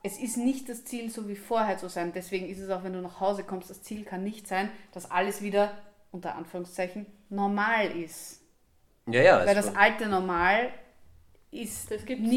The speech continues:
Speaker 3: nicht
Speaker 1: mehr
Speaker 3: mehr.
Speaker 1: zielführend.
Speaker 3: Genau.
Speaker 2: Und das war ja offenbar nicht optimal.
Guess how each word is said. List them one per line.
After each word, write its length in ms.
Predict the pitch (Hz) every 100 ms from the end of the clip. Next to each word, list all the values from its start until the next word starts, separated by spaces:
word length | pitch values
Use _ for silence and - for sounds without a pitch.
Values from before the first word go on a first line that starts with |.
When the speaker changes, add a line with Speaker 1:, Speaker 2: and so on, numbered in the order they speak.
| 196
Speaker 3:
nicht 100 | 226
Speaker 1:
mehr 100 | 208
Speaker 3:
mehr. 60 |
Speaker 1:
zielführend. 840 | - 269 269 214 185 170 156 185 -
Speaker 3:
Genau. 240 | 202 208
Speaker 2:
Und 100 | -
das 220 | 104 - 92
war 180 | 95 107
ja 160 | 113
offenbar 560 | - - 113 104 104 107
nicht 300 | 104 104 107
optimal. 440 | 101 113 110 -